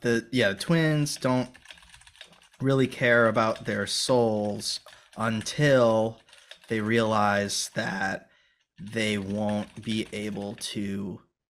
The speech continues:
cross over <laughs> into the new world with Baby once he, once Baby,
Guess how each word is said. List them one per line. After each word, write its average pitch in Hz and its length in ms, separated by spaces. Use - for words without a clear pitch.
cross - 840
over 101 600
<laughs> - 100
into 107 520
the 98 140
new 98 220
world 98 580
with 104 260
Baby 98 540
once 95 680
he, 95 420
once 101 520
Baby, 95 640